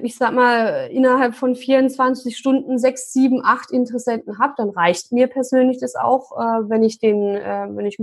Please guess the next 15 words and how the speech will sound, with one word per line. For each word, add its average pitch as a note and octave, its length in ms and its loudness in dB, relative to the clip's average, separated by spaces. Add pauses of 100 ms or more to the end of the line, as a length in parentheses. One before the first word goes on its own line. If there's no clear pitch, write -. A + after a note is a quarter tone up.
zu A#3+ 140 -2
einem G#3+ 140 0
guten G#3+ 280 -8
Preis G3+ 320 -4
einkaufe. D#4 560 -2 (560)
Ähm, A#3+ 680 2
und A#3 280 2
insofern, A#3 720 0
ähm, A#3 460 -4
ist - 300 -12
es A3+ 120 -8
so, A#3 260 -2 (200)
wenn A3+ 180 2
sich A#3+ 80 4
jetzt - 220 -2